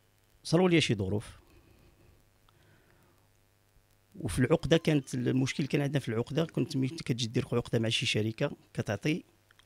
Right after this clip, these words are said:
واحد الشيك ولا شيكين ضمان. أنا هادوك كنت عطيتهم شيكين ضمان، مبالغ مالية. شيك واحد كان فيه خمسة آلاف، خمسمية ألف درهم، وشيك كان فيه تلتمية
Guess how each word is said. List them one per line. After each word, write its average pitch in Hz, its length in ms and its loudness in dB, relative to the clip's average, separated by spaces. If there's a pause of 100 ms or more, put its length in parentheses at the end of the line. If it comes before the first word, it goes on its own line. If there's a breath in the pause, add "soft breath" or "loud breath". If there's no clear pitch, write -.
واحد - 220 -6
الشيك - 500 -2 (100)
ولا 104 80 -6
شيكين 135 400 0
ضمان. 95 380 -2 (1500 soft breath)
أنا 139 140 4
هادوك 139 180 -2
كنت - 160 -6
عطيتهم 139 300 0
شيكين 139 420 0
ضمان، 85 320 -4 (1000 soft breath)
مبالغ 110 400 0
مالية. 90 360 -4 (160)
شيك - 340 -2
واحد 135 220 -2
كان 131 120 -4
فيه 117 140 -6
خمسة 113 280 -4
آلاف، 131 320 -6
خمسمية 131 400 -2 (140)
ألف 107 180 -2
درهم، 113 320 -2 (560 soft breath)
وشيك 98 260 -6
كان 135 140 -4
فيه 131 140 -6
تلتمية 123 360 -6